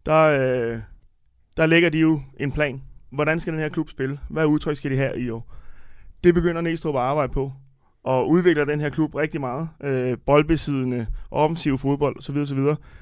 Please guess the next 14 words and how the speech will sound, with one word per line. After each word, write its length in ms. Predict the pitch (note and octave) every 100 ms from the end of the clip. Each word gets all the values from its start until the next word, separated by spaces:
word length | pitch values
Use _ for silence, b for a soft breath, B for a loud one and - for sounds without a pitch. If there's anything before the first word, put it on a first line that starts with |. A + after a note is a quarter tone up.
| b b b b b b -
Da 60 |
han 140 | C#3 E3
er 380 | D#3 C#3 B2+ B2
personlig 400 | C#3+ C#3+ E3 C#3+
årsag 300 | D3+ D3+ C3
og 60 |
så 80 | C3
videre, 160 | C#3+ D3+
må 100 | C3
stoppe 280 | C#3 C#3+
og 60 | D#3
så 80 | C#3
videre, 280 | C#3+ D3+ C3+ - -
jamen, 320 | C3 C3+